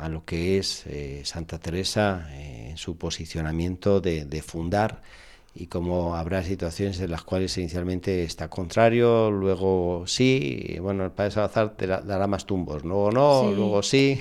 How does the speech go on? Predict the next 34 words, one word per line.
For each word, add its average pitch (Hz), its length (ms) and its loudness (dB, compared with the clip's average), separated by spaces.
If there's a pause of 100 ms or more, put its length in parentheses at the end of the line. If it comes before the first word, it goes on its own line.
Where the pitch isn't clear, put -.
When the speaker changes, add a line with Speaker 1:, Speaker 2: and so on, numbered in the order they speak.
Speaker 1:
<laughs> - 280 -2
Speaker 2:
Sí, 277 180 0
sobre 190 160 0
todo 208 380 2
los, 196 520 0
los 185 280 -4
prejuicios 214 580 -4
esos 208 220 -8
que 170 100 -6
tenemos 185 420 -4
frente 185 280 -4
a - 20 -8
ciertas 180 380 -6
personas, 214 500 -4
pues 160 240 -12
en 160 160 -6
este 165 220 -8
caso 202 360 -8
él 185 140 -2
los 165 160 -8
iba 165 160 -6
dando 165 220 -4
la 175 80 -4
vuelta, 180 380 -4 (380)
iba 180 240 2
viendo 180 300 0
que, 165 220 -4
bueno, 160 240 -4 (340)
esta 175 260 0
monja, 180 320 -2
pues 175 220 -4
lo 175 120 0
que 170 120 0
decía 175 560 -2